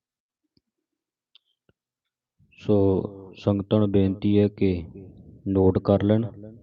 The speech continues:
ਕੱਲ੍ਹ ਤੋਂ ਆਪਾਂ ਭਾਈ ਸੱਤ ਵਜੇ ਜਿਹੜੀ ਸੰਥਿਆ ਲੜੀਵਾਰ ਸ਼ੁਰੂ ਕਰਾਂਗੇ, ਜਿਹੜੀ ਚੱਲ ਰਹੀ ਹੈ, ਸਮਾਂ ਆਪਣਾ ਸੱਤ ਵਜੇ ਦਾ ਹੈ। ਅੱਗੇ ਆਪਾਂ ਸਾਢੇ ਸੱਤ ਕਰਦੇ ਸਾਂ, ਹੁਣ ਸੱਤ ਵਜੇ। ਸੋ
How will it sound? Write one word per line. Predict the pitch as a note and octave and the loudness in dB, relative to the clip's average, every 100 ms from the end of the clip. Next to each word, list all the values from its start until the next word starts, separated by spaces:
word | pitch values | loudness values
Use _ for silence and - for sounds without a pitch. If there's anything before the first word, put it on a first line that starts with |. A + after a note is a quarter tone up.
| - | 0
ਕੱਲ੍ਹ | G#2 G#2+ | 2 2
ਤੋਂ | G#2+ | 0
ਆਪਾਂ | G#2 G#2 | 0 0
ਭਾਈ | - G2 F2+ F#2+ | -2 0 0 -2
ਸੱਤ | - F#2+ F#2+ G2+ | 0 -2 0 -2
ਵਜੇ | G2 G2+ G2+ G2 G2+ G2+ G2 - | 0 2 2 2 -4 -16 -12 -4
ਜਿਹੜੀ | G2 G2 | -2 -2
ਸੰਥਿਆ | - F#2+ F#2 - G2 | -2 -4 -6 -4 -2
ਲੜੀਵਾਰ | F#2+ F2 F2+ F#2 F#2 | -2 -2 -2 -2 -4
ਸ਼ੁਰੂ | - - | -6 -8
ਕਰਾਂਗੇ, | F#2 F#2+ F#2+ A2 G#2+ F#2+ G#2+ G#2+ - | -6 -4 -2 0 -2 -4 -14 -20 -8
ਜਿਹੜੀ | G2 G2 | -4 -2
ਚੱਲ | G2 F2+ F2+ | -2 -2 0
ਰਹੀ | G2 G#2+ | 0 0
ਹੈ, | |
ਸਮਾਂ | G2+ F2+ F#2+ | 0 -4 -2
ਆਪਣਾ | G2 G2 F#2+ | -4 -4 -6
ਸੱਤ | - F#2 - | -4 -6 -4
ਵਜੇ | F#2+ | -4
ਦਾ | F#2 F#2 | -2 -4
ਹੈ। | E2+ F#2 F#2 F2 _ _ A#2+ | -6 -10 -20 -20 _ _ -8
ਅੱਗੇ | G2 G2 | -4 0
ਆਪਾਂ | G#2 G#2 G2+ | 0 0 -2
ਸਾਢੇ | - G2 G#2+ | 0 2 2
ਸੱਤ | A2 G2+ | 2 -2
ਕਰਦੇ | G#2+ G#2 G2+ A2+ | 0 0 2 0
ਸਾਂ, | A2+ B2 A#2+ A#2 - A#2+ - _ _ _ G#2+ | 0 0 -2 -6 -18 -20 -20 _ _ _ -4
ਹੁਣ | G2+ | -2
ਸੱਤ | - F#2 - | 0 -2 0
ਵਜੇ। | E2+ E2 E2 F2 E2 _ _ _ _ _ _ _ _ _ | -2 -2 -8 -16 -20 _ _ _ _ _ _ _ _ _
ਸੋ | _ G2 | _ -2